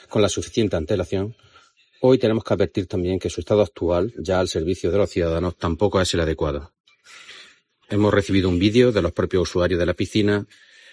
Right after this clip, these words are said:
en la que podemos ver cómo hay ratas saltando entre el césped de la propia instalación.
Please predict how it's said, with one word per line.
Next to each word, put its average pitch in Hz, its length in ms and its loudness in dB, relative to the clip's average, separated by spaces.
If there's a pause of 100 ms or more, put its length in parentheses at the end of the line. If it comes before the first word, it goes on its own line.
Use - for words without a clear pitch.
(200)
en 95 180 0
la 92 140 0
que 90 160 -2
podemos 98 360 0
ver 101 360 0 (360)
cómo 110 520 0
hay 104 360 0 (160)
ratas 104 380 -2
saltando 95 680 0 (360)
entre 92 280 -2
el 82 60 -6
césped 101 420 -2 (100)
de 92 140 -6
la 85 80 -2
propia 87 240 -2
instalación. 78 560 -6